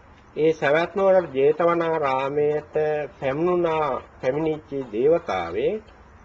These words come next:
බුදුහාමුදුරුවන්ගේ විමසනවා විශේෂ ප්‍රශ්නයක්. ඒ විශේෂ ප්‍රශ්නය තමයි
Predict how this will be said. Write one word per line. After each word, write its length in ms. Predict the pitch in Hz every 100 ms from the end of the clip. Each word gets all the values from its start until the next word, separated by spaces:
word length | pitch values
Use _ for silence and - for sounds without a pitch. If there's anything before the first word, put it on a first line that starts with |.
| - - - - - - - - -
බුදුහාමුදුරුවන්ගේ 1040 | - 147 175 175 170 170 165 165 165 165 151
විමසනවා 880 | 110 131 165 180 139 117 107 127 208 254 - - - - - - -
විශේෂ 460 | 135 135 165 170 196
ප්‍රශ්නයක්. 580 | 185 131 127 135 90 73 - - - - - - - - - - - - - - - - - - - - -
ඒ 140 | 147
විශේෂ 360 | 139 135 185 185
ප්‍රශ්නය 420 | 180 151 151 185 175
තමයි 520 | - 135 117 113 160